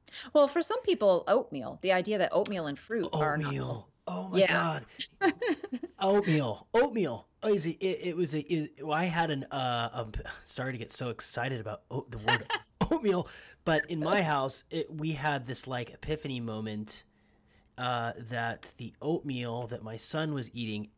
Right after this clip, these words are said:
Speaker 2: every single morning from age two, oh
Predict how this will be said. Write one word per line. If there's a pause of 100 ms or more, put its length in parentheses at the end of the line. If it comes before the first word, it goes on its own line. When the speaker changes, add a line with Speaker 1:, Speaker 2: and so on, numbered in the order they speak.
(140)
Speaker 2:
every (160)
single (260)
morning
from
age
two, (1400)
oh